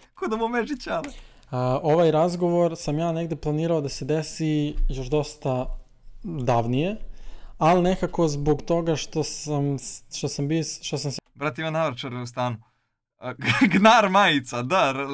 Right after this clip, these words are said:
Speaker 1: legit ima Gnar majicu. Al dobro, naočare možda zašto vidiš da ima ring light ovde,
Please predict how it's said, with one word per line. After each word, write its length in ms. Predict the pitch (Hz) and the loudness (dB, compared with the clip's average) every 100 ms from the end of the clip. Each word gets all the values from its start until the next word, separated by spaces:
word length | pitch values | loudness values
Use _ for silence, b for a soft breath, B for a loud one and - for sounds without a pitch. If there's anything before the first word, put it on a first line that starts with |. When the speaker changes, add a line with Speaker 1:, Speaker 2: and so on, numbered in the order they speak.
| 143 147 | -4 -2
Speaker 1:
legit 320 | 147 123 - | -2 -4 -8
ima 160 | 185 190 | -6 -6
Gnar 260 | 185 185 | -4 -4
majicu. 360 | 160 147 123 - b b b | -4 -6 -10 -16 b b b
Al 120 | 123 | 0
dobro, 200 | 147 180 | 2 2
naočare 520 | 185 208 - 190 175 | 4 4 2 -2 -2
možda 300 | 165 175 185 | 0 0 0
zašto 360 | 170 175 180 185 | -2 -2 -2 -6
vidiš 180 | 170 170 | -6 -4
da 60 | |
ima 140 | 175 185 | -2 -2
ring 260 | 185 175 143 | -2 -4 0
light 360 | 160 175 123 | 2 0 -2
ovde, 380 | 127 117 139 208 | -6 -4 -4 -6